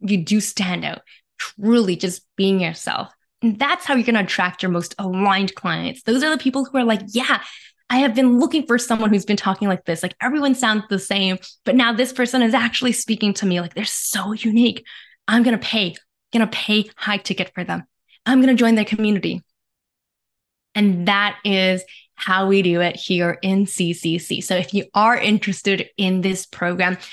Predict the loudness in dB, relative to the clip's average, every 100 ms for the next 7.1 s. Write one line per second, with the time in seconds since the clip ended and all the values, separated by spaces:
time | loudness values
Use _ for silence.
0 | -16 -16 _ -8 0 0 2 -2 0 0
1 | 0 -2 -2 -4 -4 -4 -4 -4 -4 0
2 | 0 -2 -2 -2 0 -2 -2 -4 -2 -2
3 | -4 -4 -4 -4 -2 0 2 0 0 -4
4 | -6 -2 0 0 -2 -2 -2 -2 -6 -6
5 | -6 -6 -4 -6 -4 -6 -6 -6 -8 -14
6 | -12 -10 -4 -2 0 -2 -2 -2 -2 -4
7 | -4